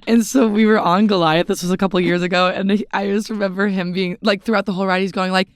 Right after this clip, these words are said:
What the hell? <laughs> And then we go around, like, little roundabout. And I just remember him going, I'm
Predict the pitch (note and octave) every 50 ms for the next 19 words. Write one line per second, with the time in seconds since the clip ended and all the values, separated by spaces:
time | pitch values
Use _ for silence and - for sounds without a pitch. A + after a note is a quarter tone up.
0 | _ _ _ _ _ _ - _ - - C5+ C5+ C5+ C#5 C5+ C#5 D#5 D5+ _ -
1 | - B4+ B4+ C5 C5 B4+ B4+ G4+ D#4+ C#4 C#4 D4 E4+ G4+ A4+ A#4+ B4 B4+ C5 C5+
2 | C#5+ C#5 C#5+ C#5+ D5 D5 D5 D5 C#5+ C5 - - - - B3+ - - - A#3 A#3
3 | A3+ A#3 A#3 A#3 A3+ G#3+ G#3 A#3 G#3+ F#3 G#3 G3+ G3 G3+ G#3 G#3 G#3+ A3+ A3+ A3+
4 | A3+ A3 G3 G3+ G3 G3 G3 G3 G#3 G3+ F#3 F#3+ F#3 G3+ A3 A3 G3+ A3 A3 A3
5 | A3 G#3+ A3 A3 A3 A3 A3 G#3+ - B3+ A3 G#3+ G#3+ G#3+ A#3 B3+ B3+ A3+ G#3 G#3+
6 | G#3+ G#3+ B3+ - _ _ _ _ _ _ _ _ - F#4+ G#4+ A4+ B4 C#5 D5 D5+
7 | D#5 D5